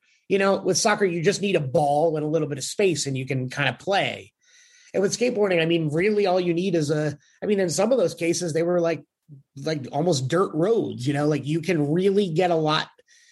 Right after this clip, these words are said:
of enjoyment with a skateboard with ten square feet of flat, solid ground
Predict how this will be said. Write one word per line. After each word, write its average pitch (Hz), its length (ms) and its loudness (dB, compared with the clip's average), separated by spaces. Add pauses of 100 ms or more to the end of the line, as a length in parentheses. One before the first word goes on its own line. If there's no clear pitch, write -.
(160)
of 160 180 0
enjoyment 151 760 0 (680)
with 160 140 0
a 143 40 -6
skateboard 135 760 -2 (560)
with 156 500 -2 (440)
ten 175 360 2
square 170 480 2
feet 175 260 -2
of 151 140 0
flat, 151 400 -2
solid 151 420 0
ground 127 680 -2